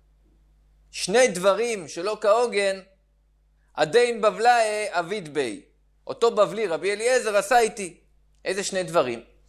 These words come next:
דבר ראשון, חדא דלא שאיל בשלומי. דבר ראשון, הוא לא בא ל-, לשאול בשלומי, "מה שלום הרב? שלום עליך רבי." דבר שני,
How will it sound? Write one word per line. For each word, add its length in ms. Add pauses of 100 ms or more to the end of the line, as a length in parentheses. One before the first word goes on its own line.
(120)
דבר 200
ראשון, 540
חדא 360
דלא 240
שאיל 360
בשלומי. 460 (240)
דבר 140
ראשון, 220
הוא 80
לא 100
בא 120
ל-, 180 (260)
לשאול 340
בשלומי, 440
"מה 160
שלום 240
הרב? 280 (480)
שלום 260
עליך 240
רבי." 520 (1200)
דבר 260
שני, 460